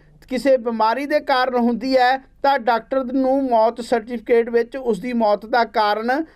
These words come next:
ਲਿਖਣਾ ਪਏਗਾ। ਤਾਂ ਹੁਣ ਇਹ ਨਹੀਂ ਹੋਏਗਾ ਕਿ ਜੇਕਰ ਮੌਤ ਹੁੰਦੀ ਹੈ ਤਾਂ ਸਿਰਫ ਮੌਤ ਹੀ ਲਿਖ ਦਿੰਦੇ ਸੀ, ਪਰ ਹੁਣ ਜੇਕਰ ਕਿਸੇ ਵਿਅਕਤੀ ਦੀ ਕਿਸੇ ਵਜ੍ਹਾ ਦੇ ਨਾਲ ਮੌਤ ਹੁੰਦੀ ਹੈ ਤਾਂ ਉਸ ਨੂੰ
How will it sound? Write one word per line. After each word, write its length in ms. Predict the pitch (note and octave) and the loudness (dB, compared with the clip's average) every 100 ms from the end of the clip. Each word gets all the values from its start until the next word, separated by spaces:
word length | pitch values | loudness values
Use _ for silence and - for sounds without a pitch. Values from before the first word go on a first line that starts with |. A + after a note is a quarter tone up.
| _ - | _ -8
ਲਿਖਣਾ 480 | A3+ C#4 C#4 D#4 D#4 | -2 0 0 0 0
ਪਏਗਾ। 460 | D4+ A3+ G3+ E3+ C3+ _ _ - _ _ - - - - | 2 0 2 -2 -2 _ _ -20 _ _ -20 -20 -12 0
ਤਾਂ 120 | A#3+ | 0
ਹੁਣ 200 | A#3+ C4+ | 2 -2
ਇਹ 260 | C#4+ B3+ C4+ | 2 2 2
ਨਹੀਂ 160 | C#4 | 2
ਹੋਏਗਾ 360 | B3 B3+ A#3+ B3+ | 2 2 2 -2
ਕਿ 140 | C4+ | -4
ਜੇਕਰ 360 | B3 A#3+ C4+ C4 | -2 0 2 0
ਮੌਤ 340 | A3 G#3 A#3 | 2 0 0
ਹੁੰਦੀ 320 | A#3+ B3 C4 | -2 -2 0
ਹੈ 100 | B3+ | 0
ਤਾਂ 160 | B3+ C#4 | 0 -2
ਸਿਰਫ 340 | C4+ A#3+ A#3+ C4+ C#4 C#4+ - - - | 0 0 2 2 2 0 -10 -16 -6
ਮੌਤ 380 | G#3 G#3+ B3+ C4+ | 2 4 2 0
ਹੀ 200 | C4 C#4 | -2 0
ਲਿਖ 260 | B3+ B3 | 0 -2
ਦਿੰਦੇ 320 | A#3 A#3+ B3 | -4 0 2
ਸੀ, 340 | A#3+ B3+ C#4 C#4 - _ | 0 -2 -6 -6 -12 _
ਪਰ 160 | B3 C4 | 0 0
ਹੁਣ 320 | A#3 C4 C#4 | 0 0 0
ਜੇਕਰ 360 | B3+ C4 C4+ C4 | 0 0 0 -2
ਕਿਸੇ 280 | A#3+ A#3 | -2 0
ਵਿਅਕਤੀ 380 | B3 A#3 A3+ B3+ | 2 0 -2 -8
ਦੀ 120 | C4 | -8
ਕਿਸੇ 260 | C4+ A#3+ C4 | -6 -2 0
ਵਜ੍ਹਾ 380 | F#3+ G3+ A#3+ D4+ | 2 0 2 0
ਦੇ 140 | D4+ | 2
ਨਾਲ 200 | C4+ C4 | 0 0
ਮੌਤ 280 | A#3+ B3 A#3+ | 0 -2 -2
ਹੁੰਦੀ 280 | G#3+ A3 A#3 | -4 -2 -2
ਹੈ 80 | B3+ | -2
ਤਾਂ 160 | D4 | 2
ਉਸ 240 | C#4+ A#3 A#3 | 2 2 -2
ਨੂੰ 260 | A#3+ C#4 | -2 -2